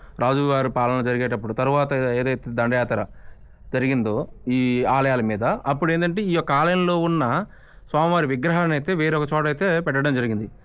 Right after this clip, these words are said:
దాని తర్వాత నవాబు గారి టైంలో ఏంటంటే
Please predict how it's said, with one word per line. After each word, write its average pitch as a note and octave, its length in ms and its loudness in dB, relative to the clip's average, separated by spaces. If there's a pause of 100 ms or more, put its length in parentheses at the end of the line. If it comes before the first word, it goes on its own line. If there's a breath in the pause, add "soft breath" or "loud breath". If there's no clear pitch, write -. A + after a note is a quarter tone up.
(160 soft breath)
దాని C#3+ 220 2
తర్వాత D3 680 0 (380 loud breath)
నవాబు D3+ 320 2
గారి D3 220 0
టైంలో C#3+ 480 0
ఏంటంటే C3+ 580 -2